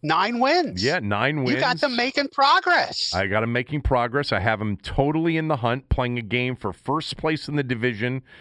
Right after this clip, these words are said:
Speaker 2: on the day after Christmas. How big would that be, though? I mean, if the Cowboys and the Redskins, if the Cowboys and Washington were both eight and six,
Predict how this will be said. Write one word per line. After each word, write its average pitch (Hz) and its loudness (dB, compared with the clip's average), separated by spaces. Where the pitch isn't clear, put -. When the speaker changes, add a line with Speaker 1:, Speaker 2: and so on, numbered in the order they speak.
Speaker 2:
on 104 0
the 104 2
day 107 0
after 127 -4
Christmas. 110 -2
How 160 4
big 151 -2
would 95 -4
that 85 -2
be, 69 -6
though? 62 -6
I 135 4
mean, 135 2
if 123 -2
the 131 0
Cowboys 165 2
and 131 -2
the 127 0
Redskins, 123 -2
if 101 -4
the - -8
Cowboys 170 0
and 131 -2
Washington 127 -2
were 104 -2
both 113 -2
eight 131 0
and 147 -8
six, - -4